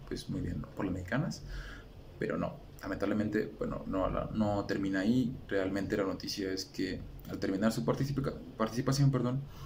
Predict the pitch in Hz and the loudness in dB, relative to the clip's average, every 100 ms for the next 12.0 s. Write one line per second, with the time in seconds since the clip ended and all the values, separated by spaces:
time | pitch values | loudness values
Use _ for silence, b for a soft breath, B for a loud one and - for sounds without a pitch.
0 | B B B B - - 104 98 92 - | B B B B -12 -6 -2 0 -2 -2
1 | - - 107 107 107 - 101 101 101 104 | -2 2 2 4 0 2 4 4 4 0
2 | - - - 92 95 95 92 87 87 87 | -4 -6 -2 0 0 0 0 2 2 2
3 | 95 98 95 104 107 - - B B - | 0 -2 0 0 2 0 -4 B B 2
4 | 117 104 95 - 92 95 98 98 101 113 | 4 4 2 -2 0 2 2 -2 -2 2
5 | 101 101 - - B B B B - - | 2 2 -4 -8 B B B B -10 -4
6 | 110 104 104 104 113 107 - 98 95 - | 0 2 2 2 4 2 2 -2 -2 -6
7 | - - - - - - - - - - | -12 -14 -14 -16 -16 -16 -16 -16 -14 -14
8 | - - - 90 87 - - - - 85 | -14 -12 -6 -6 -6 -8 -10 -12 -4 0
9 | 90 92 92 92 98 - - - 90 92 | 2 2 2 2 0 -2 -4 -4 -2 0
10 | 92 95 92 - 87 87 - - - - | 0 -2 -4 -2 -2 -2 -6 -12 -12 -12
11 | - - - - 92 95 113 214 160 143 | -6 -4 -4 -2 -2 0 2 4 4 2